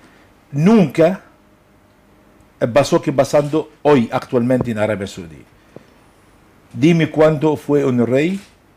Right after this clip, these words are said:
de tener, de tener a doscientas ocho personas, entre ellos diez o quince príncipes, una de ellos el número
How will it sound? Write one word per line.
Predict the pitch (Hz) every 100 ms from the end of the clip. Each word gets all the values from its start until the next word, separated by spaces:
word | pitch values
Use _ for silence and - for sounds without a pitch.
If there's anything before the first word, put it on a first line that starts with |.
| _ -
de | 131
tener, | 123 120 127 120
de | 113
tener | 117 113 147 156 -
a | 117 123 101 - 107
doscientas | 117 - 151 131 117
ocho | 147 - 139
personas, | 107 113 - 156 170 190 _ -
entre | 131 117 117 147
ellos | 123 - - 110
diez | 143 123 123
o | 113
quince | 165 143 113
príncipes, | 98 139 147 175 160 180 - - - - -
una | 151 143
de | 127 143
ellos | 151 120 -
el | 120
número | 135 147 131 107